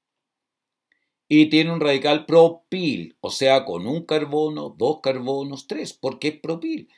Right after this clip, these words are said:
Este es, pues. Entonces tiene este de aquí, uno, dos, tres. Ah, este es el propil ciclohexano. Este no, este es el benceno. No es cicloalcano, es un cicloalqueno.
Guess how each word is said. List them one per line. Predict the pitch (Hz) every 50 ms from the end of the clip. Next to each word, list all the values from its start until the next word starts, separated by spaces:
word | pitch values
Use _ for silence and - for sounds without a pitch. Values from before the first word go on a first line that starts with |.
| _ _ _
Este | - 196 233 240 240 - 240 240 247 254
es, | 254 240
pues. | - _ - 85 73 - - _ _ _ _ _ _ _ _ _
Entonces | _ - 123 117 - 139 135 -
tiene | - 139 139 143 143 139
este | 143 143 - 151 139
de | 135 135
aquí, | 135 127 151 170 190 190 - -
uno, | 123 123 135 139 120 107
dos, | 98 107 113 117 - _ -
tres. | 92 98 120 -
Ah, | 196 220 240 247 240 240
este | 233 233 226 220
es | 214 -
el | 208 202 196 202 _ _ _ -
propil | 175 202 190 196 - 123 123 127 156 170 _ _ _ _ _ _ _ _
ciclohexano. | - - 113 110 - - - - - - - - - - 302 311 277 - - _ _ _ _ _ _ - - _ _ -
Este | 156 170 170 - 170 143
no, | 127 120 139 196 254 359 294 - _ _ _ _ -
este | 131 131 - 151
es | 143 - 139
el | 123 127 127
benceno. | 117 107 98 104 - - 302 349 339 302 - - - _ _ _ _ _ _ _ _ _ _ _ _ _ _ _
No | - 101 117 131
es | 160 185 196 190 - -
cicloalcano, | 185 185 170 - - 196 196 196 190 190 - - - - 294 202 117 95 90
es | 87 85 85 - -
un | 113 104 104
cicloalqueno. | 101 - - 151 156 156 139 127 117 110 113 - - - 247 302 254 165 101 85 78 - _